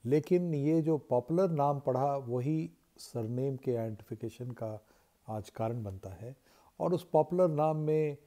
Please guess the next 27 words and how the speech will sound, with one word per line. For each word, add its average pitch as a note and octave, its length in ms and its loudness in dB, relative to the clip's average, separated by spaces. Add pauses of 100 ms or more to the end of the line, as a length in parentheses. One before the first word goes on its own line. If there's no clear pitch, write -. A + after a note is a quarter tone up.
(320)
अ, B2+ 100 -10 (360)
अगर B2+ 480 0
आप A#2+ 360 -2 (320)
उसका A#2+ 280 -2
आधार A#2+ 360 2
ढूंढें B2 400 0 (300)
तो C#3+ 80 -4
ब्रॉडली C#3 480 2
तीन E3 280 -2
आधार A#2 300 0
मिलते G2 280 -8
हैं। - 120 -16 (720)
पहला, B2 300 2 (1300)
आप D3 320 8
पाते D3+ 280 4
हैं D#3 320 2
कि D#3 240 0
श्रीवास्तव, B2+ 920 0 (320)
अ, A2+ 360 -4 (640)
जो A#2 260 -4
हुए A2 240 0
ये E3 400 4
ज्योग्राफिकल C#3 800 2
लोकेशन C3 460 -2
से B2+ 160 -4
लिंक्ड A2 300 -4
है। F2 160 -14